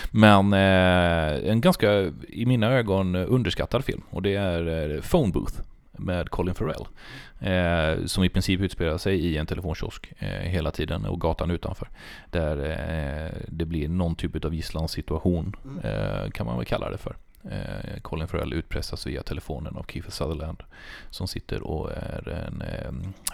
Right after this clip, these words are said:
Speaker 1: prickskytt som skjuter ner folk på gatan om inte Colin Farrell gör som han säger och sådär.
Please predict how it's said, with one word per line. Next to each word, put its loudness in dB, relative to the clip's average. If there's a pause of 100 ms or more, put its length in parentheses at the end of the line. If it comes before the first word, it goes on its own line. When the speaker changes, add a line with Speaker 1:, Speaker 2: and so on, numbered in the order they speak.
Speaker 1:
prickskytt 6 (200)
som -4
skjuter 0
ner 2
folk 0
på 0
gatan 0
om 0
inte -4
Colin -6
Farrell -6
gör -4
som -8
han -6 (100)
säger -6
och -8
sådär. -8